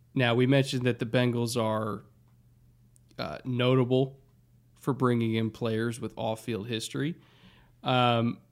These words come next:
but they also have a history of, what's the word? It's not rehabilitating. It's,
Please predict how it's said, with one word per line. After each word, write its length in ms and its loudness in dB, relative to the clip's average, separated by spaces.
but 260 4
they 160 6
also 640 4
have 260 0
a 60 4
history 600 0
of, 600 0
what's 220 -8
the 100 -12
word? 300 -12
It's 160 -8
not 220 0
rehabilitating. 880 -2
It's, 320 -6